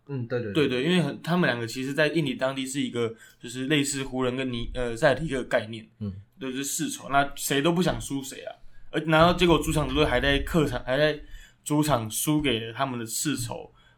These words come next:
Speaker 2: 呃，泗水帕尔斯巴雅队之后。
Speaker 1: <laughs> 很难，很难念哦。
Speaker 2: 很难念。<laughs> 反正输，输球之后，他们球迷就群群激愤，然后全部人冲进场内，然后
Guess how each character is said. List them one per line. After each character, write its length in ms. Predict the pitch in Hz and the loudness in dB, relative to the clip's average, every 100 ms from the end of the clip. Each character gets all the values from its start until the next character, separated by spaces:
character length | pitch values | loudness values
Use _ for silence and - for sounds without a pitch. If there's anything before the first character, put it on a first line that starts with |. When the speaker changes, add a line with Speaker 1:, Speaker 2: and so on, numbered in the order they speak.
| - | -6
Speaker 2:
呃， 300 | - 120 120 | -2 0 -2
泗 400 | - - 202 143 | -2 0 4 4
水 360 | 120 117 113 117 | 2 -4 -6 -6
帕 160 | - 151 | 6 8
尔 240 | 123 110 | 8 4
斯 600 | 110 - - 127 127 135 - _ _ _ _ _ - | -8 -10 -8 -4 -4 -6 -10 _ _ _ _ _ 6
巴 240 | - 135 | 10 12
雅 200 | 131 107 - | 10 6 -4
队 280 | 127 104 - - - - - | -6 -6 -12 -10 -10 -10 -12
之 140 | - 143 | -2 4
后。 240 | 151 147 | 6 6
Speaker 1:
<laughs> 0 | |
很 0 | |
难， 180 | 143 - | 2 -2
很 100 | 135 | -4
难 160 | 131 139 | 0 6
念 180 | 151 143 | 8 10
哦。 100 | 135 | 8
Speaker 2:
很 120 | 147 | 8
难 100 | 160 | 8
念。 120 | 214 | 8
<laughs> 200 | 202 320 - - - - - - - - _ - | 6 4 0 -6 -14 -14 -12 -16 -16 -18 _ 0
反 220 | 135 156 | 6 6
正 0 | |
输， 220 | 156 175 | 6 2
输 180 | 175 190 | 4 6
球 200 | 160 127 | 6 6
之 120 | 135 | 4
后， 60 | 139 | 6
他 100 | 147 | 6
们 140 | 131 | 4
球 180 | - 123 | 0 0
迷 140 | 120 | 0
就 160 | 127 127 131 - | 0 0 -2 -6
群 240 | - 131 | -4 -2
群 220 | 120 120 | -4 -4
激 180 | 117 120 | -4 -2
愤， 140 | 120 | -2
然 80 | 113 | -2
后 80 | 113 | -2
全 180 | - 123 | -4 -4
部 100 | 139 | 0
人 100 | 127 | 2
冲 240 | 117 139 131 | 2 -2 0
进 200 | 143 123 | -2 -2
场 200 | 113 113 | -6 -4
内， 160 | 113 | -4
然 120 | 110 113 | -2 -2
后 180 | 120 | -2